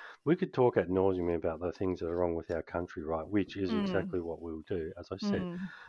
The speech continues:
Speaker 1: But really, what it comes down to, I've always come to the conclusion that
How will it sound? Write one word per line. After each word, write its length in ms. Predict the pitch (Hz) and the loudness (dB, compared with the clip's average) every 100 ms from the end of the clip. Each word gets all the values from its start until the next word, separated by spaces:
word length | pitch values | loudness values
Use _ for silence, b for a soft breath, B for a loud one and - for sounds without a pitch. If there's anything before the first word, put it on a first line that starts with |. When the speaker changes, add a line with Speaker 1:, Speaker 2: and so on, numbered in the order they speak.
| B | B
Speaker 1:
But 160 | 120 107 | -4 2
really, 300 | 151 135 101 | 6 8 6
what 200 | 127 156 | 2 -2
it 80 | - | 0
comes 280 | 120 110 - | 0 0 0
down 280 | 98 101 | 0 0
to, 200 | - 87 | 0 4
I've 220 | 92 104 120 | 8 8 6
always 180 | 107 | 0
come 240 | - 95 92 | 0 -2 -2
to 80 | 87 | -4
the 80 | 82 | -6
conclusion 800 | - 87 - 92 87 85 78 82 | -4 -4 -2 0 0 -4 -8 -4
that 200 | 87 82 | -4 -4